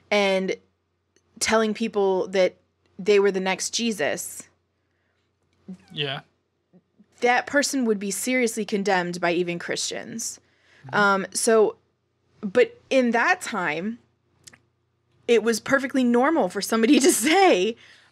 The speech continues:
Speaker 1: "I am this person who God has sent to do whatever," and they were accepted by the community and followed.
Speaker 2: Right.
Speaker 1: Um, so it's just, it's interesting. There is no, God doesn't have, God doesn't send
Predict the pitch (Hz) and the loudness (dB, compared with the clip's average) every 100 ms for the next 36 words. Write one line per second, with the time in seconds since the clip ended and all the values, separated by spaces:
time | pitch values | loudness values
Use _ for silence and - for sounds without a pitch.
0 | _ 214 220 247 254 233 220 220 - 220 | _ 2 4 4 4 2 2 0 2 2
1 | 220 226 214 208 190 185 202 185 - 185 | 2 0 0 0 0 0 -2 -4 -4 -4
2 | 175 - 208 196 180 185 175 175 202 214 | -4 -4 -4 -6 -6 -6 -2 0 2 2
3 | 165 139 208 - _ _ _ _ _ _ | 2 2 0 -4 _ _ _ _ _ _
4 | 220 220 220 208 196 - 208 208 202 185 | 2 4 4 4 2 0 -2 -2 -2 -2
5 | 180 196 185 175 180 - 156 101 78 - | -4 -6 -4 -6 -4 0 0 -2 -10 -14
6 | _ _ _ _ _ _ _ 151 143 135 | _ _ _ _ _ _ _ -4 -2 -4
7 | - - 220 214 196 - - 240 226 214 | -8 -2 2 2 -2 -4 -2 2 4 4
8 | - - - 220 - 269 247 233 262 262 | 2 -4 -2 -2 -2 -4 -4 -4 -4 -4
9 | 269 - 233 214 220 214 - 226 208 214 | -4 -2 0 2 4 4 4 2 2 -2
10 | 208 202 196 190 190 - _ _ _ _ | 0 2 0 0 -4 -8 _ _ _ _
11 | _ _ _ - - 269 220 240 233 262 | _ _ _ -18 -16 -8 0 2 2 -2
12 | 247 214 214 190 190 190 190 196 226 - | -6 -4 0 0 0 -2 -2 -4 -6 -4
13 | 214 | -6